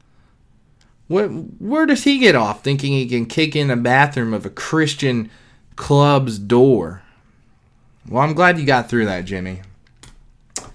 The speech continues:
Was trying to think of a time where I've been in a similar situation. Oh, um, one time I was, I was taking a dump during a bomb threat, and this was, like, our third bomb threat.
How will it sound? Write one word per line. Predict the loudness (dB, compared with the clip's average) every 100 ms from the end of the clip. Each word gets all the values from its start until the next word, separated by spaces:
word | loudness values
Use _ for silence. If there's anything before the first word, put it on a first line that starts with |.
| -20 -20 -20 -20 _ _ -20 -8
Was |
trying | -2 -2
to | -2
think | -4 -6
of | -6
a | -6
time | -4 0 0 -2
where | -2
I've | -4 -4
been | -6 -6
in | -8
a | -8
similar | -6 -4 -4 -4 -6
situation. | -8 -8 -8 -8 -6 -8 -12 -12 -2
Oh, | 2 2 0 -6 -18 _ -20 -20 -16 -2
um, | 0 2 0 -4 -10 -18 _ _ -10
one | -2 -2 0
time | 0 2 0
I | -4
was, | -8 -12 -16
I | -10
was | -8 -4
taking | -4 -4 -6
a |
dump | -2 0 0 -2
during | -4 -4
a |
bomb | -6 -4 -2 -2
threat, | -6 -8 -6 -8 -14 _ _ -12
and | -6 -6 -6 -6 -6
this | -6 -4
was, | -6
like, | -6 -8
our | -10
third | -6 0 2 0 -2
bomb | -6 -4 -4 -4
threat. | -4 -4 -4